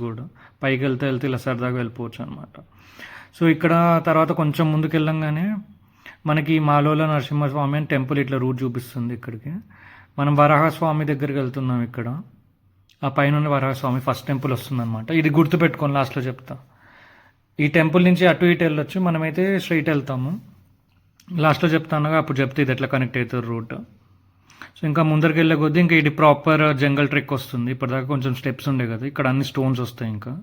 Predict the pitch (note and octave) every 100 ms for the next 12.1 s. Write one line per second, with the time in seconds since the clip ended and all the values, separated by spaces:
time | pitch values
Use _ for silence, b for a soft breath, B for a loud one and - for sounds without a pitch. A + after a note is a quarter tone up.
0 | - B B - C#3 D3 D3+ C#3 C#3+ D3
1 | C#3+ B2 A#2 D3 - B B B B D3
2 | D#3+ F#3 F3 F#3 F#3+ F#3 G#3 G3+ F3 F3
3 | F3 F#3 F3+ F3+ F3 F3+ F3+ D#3+ D3+ D3
4 | C#3 A#2+ A#2+ A2+ C3+ A3+ - _ b b
5 | b b b D3 C#3+ F3+ G3+ F#3 F#3 F#3+
6 | F#3 F#3 G3 F3 D#3+ E3 E3 E3 D#3+ D#3
7 | C#3 B2+ C#3+ A#3 - _ _ - D3 E3+
8 | E3 E3 D3 D3+ D3 D#3 D3 C#3 C#3+ C#3+
9 | B2+ B2+ B2+ A#2+ - D#3 G3+ B B B
10 | B B _ D3 D3 E3+ D#3+ E3 - E3+
11 | - D#3+ D3+ C3+ C3 B2 B2 A#2 A#2 A#2+
12 | -